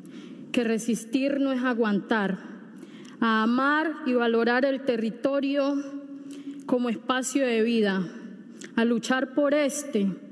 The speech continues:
incluso poniendo en riesgo nuestra propia vida. Soy parte de quienes luchan por seguir pariendo la, la libertad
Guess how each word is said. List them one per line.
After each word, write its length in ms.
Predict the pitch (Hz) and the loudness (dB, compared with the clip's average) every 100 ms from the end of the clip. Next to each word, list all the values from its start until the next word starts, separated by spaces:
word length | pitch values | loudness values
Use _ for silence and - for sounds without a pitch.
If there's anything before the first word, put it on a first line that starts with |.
| - - - - - | -16 -16 -18 -4 0
incluso 840 | 233 233 277 302 294 - 214 208 208 - | 0 2 2 2 0 0 2 0 -2 0
poniendo 480 | 240 240 247 254 | 0 2 2 2
en 140 | 269 247 | 2 2
riesgo 540 | 254 262 254 254 262 | 2 4 2 2 0
nuestra 400 | 247 208 - 214 | 2 0 0 0
propia 460 | 208 220 220 226 220 | 2 0 2 2 4
vida. 340 | 214 190 175 - - - _ - | 4 2 0 -6 -16 -20 _ -8
Soy 300 | - 277 277 | 0 2 2
parte 680 | 277 294 294 277 294 294 269 262 196 - - - | 0 0 0 -2 0 0 0 -4 -10 -12 -6 0
de 160 | 254 | 0
quienes 340 | - 254 247 226 | 2 0 2 2
luchan 880 | 269 330 330 285 285 285 285 - | 2 2 0 0 2 0 -4 -2
por 140 | 269 240 | -2 0
seguir 480 | 247 240 240 285 - | 0 2 2 2 0
pariendo 560 | 285 285 294 285 277 | -2 0 2 2 2
la, 280 | 269 247 247 | 2 2 2
la 220 | 214 233 240 | 2 4 4
libertad 680 | 240 226 214 - 247 269 | 2 2 0 -2 0 0